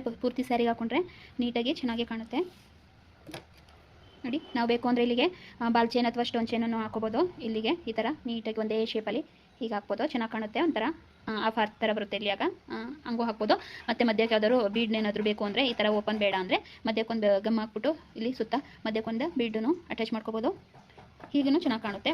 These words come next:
ಪೂರ್ತಿ ಸ್ಯಾರಿಗೆ ಹಾಕ್ಕೊಂಡು ಕುಚ್ಚು ಕಟ್ಕೊಂಡ್ರೆ ತುಂಬ ನೀಟಾಗಿ ಕಾಣುತ್ತೆ. ನೋಡಿ, ಒಂದ್ಸಲ ಟ್ರೈ ಮಾಡಿ. ಲೀಫ್ ಡಿಸೈನ್ ತುಂಬ ಚೆನ್ನಾಗಿದೆ. ನೋಡಿ,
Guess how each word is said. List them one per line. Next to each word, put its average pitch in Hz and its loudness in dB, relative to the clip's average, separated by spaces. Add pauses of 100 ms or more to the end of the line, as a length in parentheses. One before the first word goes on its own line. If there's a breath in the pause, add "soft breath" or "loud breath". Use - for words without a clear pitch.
ಪೂರ್ತಿ 262 0
ಸ್ಯಾರಿಗೆ 240 0
ಹಾಕ್ಕೊಂಡು 226 -2
ಕುಚ್ಚು - -2
ಕಟ್ಕೊಂಡ್ರೆ 226 -2
ತುಂಬ 226 2 (360 loud breath)
ನೀಟಾಗಿ 220 0
ಕಾಣುತ್ತೆ. 208 -2 (320)
ನೋಡಿ, 233 0
ಒಂದ್ಸಲ 226 0
ಟ್ರೈ 220 0
ಮಾಡಿ. 226 0 (480)
ಲೀಫ್ 240 0
ಡಿಸೈನ್ 240 0 (180)
ತುಂಬ 233 2
ಚೆನ್ನಾಗಿದೆ. 220 -2 (880)
ನೋಡಿ, 277 -6